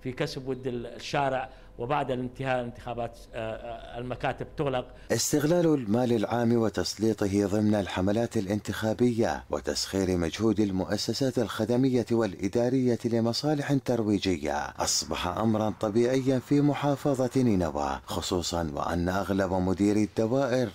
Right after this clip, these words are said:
Speaker 2: قد رشحوا أنفسهم، وبعضهم يستغل العنوان الوظيفي للمنافسة دون إخضاعهم لقانون يخيرهم بين عملهم أو الترشيح للانتخابات.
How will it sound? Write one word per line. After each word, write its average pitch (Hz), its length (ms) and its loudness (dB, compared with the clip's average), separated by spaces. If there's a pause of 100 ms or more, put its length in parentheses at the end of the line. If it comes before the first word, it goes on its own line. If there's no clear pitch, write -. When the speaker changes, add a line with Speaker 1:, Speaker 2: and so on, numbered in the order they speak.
(140)
Speaker 2:
قد 143 240 0
رشحوا 123 640 0
أنفسهم، 76 640 -2 (260)
وبعضهم 110 760 0
يستغل 92 720 0
العنوان 104 580 0
الوظيفي 117 840 2
للمنافسة 107 1040 0
دون 73 280 -4
إخضاعهم 101 960 -2
لقانون 120 640 0
يخيرهم 104 960 0
بين 135 300 2
عملهم 107 800 0 (200)
أو 143 180 2
الترشيح 117 760 0
للانتخابات. 90 1160 -2